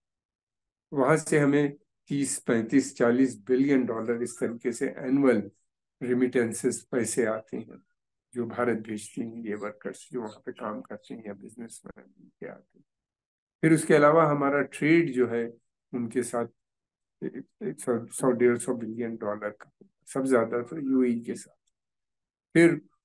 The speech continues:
उसके बाद ये कि वहां से हमारे पास investment भी आती है, सऊदी अरेबिया, कतर, बहरीन, ये सब काफी consider कर रहे हैं। यूएई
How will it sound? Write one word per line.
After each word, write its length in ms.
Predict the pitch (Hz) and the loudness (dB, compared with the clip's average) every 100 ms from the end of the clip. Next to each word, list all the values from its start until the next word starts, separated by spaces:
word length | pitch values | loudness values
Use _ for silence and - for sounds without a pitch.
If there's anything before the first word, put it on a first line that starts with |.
| - | -6
उसके 300 | 139 - 160 | -4 0 2
बाद 240 | 143 139 | 6 6
ये 180 | 139 151 | 6 4
कि 120 | 151 | 2
वहां 240 | 180 120 139 | -2 -2 -2
से 120 | 135 | 0
हमारे 220 | 127 123 | 0 0
पास 280 | 127 127 - | -2 -4 -4
investment 640 | 135 117 117 - 147 123 | -6 -4 -6 -4 -2 -2
भी 200 | 107 90 | -4 -12
आती 320 | - - - | -10 -12 -18
है, 60 | - _ _ _ _ _ _ _ | -20 _ _ _ _ _ _ _
सऊदी 220 | 135 117 120 | 0 4 6
अरेबिया, 400 | 120 120 120 110 | 4 4 2 0
कतर, 420 | - 117 120 110 | -4 -4 -4 -4
बहरीन, 520 | 117 107 117 120 127 | -4 -6 -6 -8 0
ये 80 | 131 | 0
सब 280 | 127 151 147 | 2 0 2
काफी 300 | 160 - 147 | 0 0 -2
consider 560 | 143 117 - 131 120 | -4 -4 -4 -6 -4
कर 180 | 120 120 | -6 -8
रहे 180 | 110 123 | -10 -6
हैं। 100 | 131 | -2
यूएई 380 | 131 127 131 | 0 0 -2